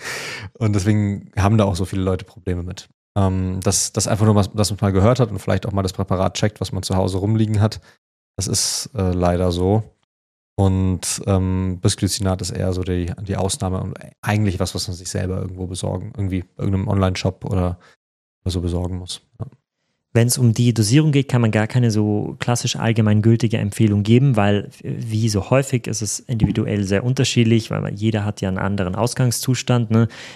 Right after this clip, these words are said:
Speaker 2: wie es mit der Eisenversorgung überhaupt aussieht. Die meisten Präparate haben irgendwas zwischen zehn und zwanzig Milligramm. Das liegt auch noch in dem Bereich, was für viele als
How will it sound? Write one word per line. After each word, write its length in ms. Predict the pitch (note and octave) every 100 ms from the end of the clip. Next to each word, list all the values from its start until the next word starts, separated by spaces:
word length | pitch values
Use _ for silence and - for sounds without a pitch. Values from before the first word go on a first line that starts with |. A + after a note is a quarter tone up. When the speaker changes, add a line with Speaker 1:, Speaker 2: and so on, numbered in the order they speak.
| -
Speaker 2:
wie 100 | A2
es 140 | A2 A#2+
mit 120 | A2
der 120 | G2
Eisenversorgung 640 | G2+ A2+ G#2+ G#2 G#2 G2+
überhaupt 440 | A2 G#2 F#2+ G2 -
aussieht. 1000 | G2 B2+ - - _ A2+ G#2+ C3 C3 - - _ _ -
Die 40 | G2+
meisten 380 | G2+ A#2+ A#2+
Präparate 640 | G#2 G2+ F#2+ G2 G2 G2 F#2+
haben 120 | G#2
irgendwas 360 | A#2 G#2+ G#2
zwischen 320 | - G#2 - G2
zehn 280 | - G#2+
und 160 | G2+ F#2+
zwanzig 380 | F#2+ F2+ - F#2
Milligramm. 580 | G2+ G2+ F#2+ E2+ E2 G#2+
Das 200 | G2 -
liegt 220 | G#2+ -
auch 200 | A2 -
noch 220 | G#2 -
in 120 | A#2
dem 200 | G#2+ G2+
Bereich, 420 | F#2 G2+ G#2+ A#2
was 160 | G#2+ -
für 120 | A2
viele 320 | - B2 A2+
als 220 | G2 G2+